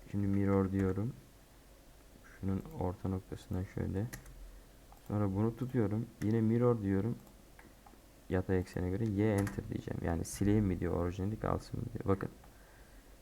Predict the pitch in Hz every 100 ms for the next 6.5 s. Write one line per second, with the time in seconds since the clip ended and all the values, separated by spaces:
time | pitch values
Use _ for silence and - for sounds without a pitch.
0 | - - 110 98 - 85 - - - -
1 | - - - 101 - - - 90 92 98
2 | - 87 90 92 104 - - - - 92
3 | 87 92 107 92 85 - - - - -
4 | - - - - - - - - - -
5 | - 95 98 - 113 95 92 90 90 -
6 | - - 82 90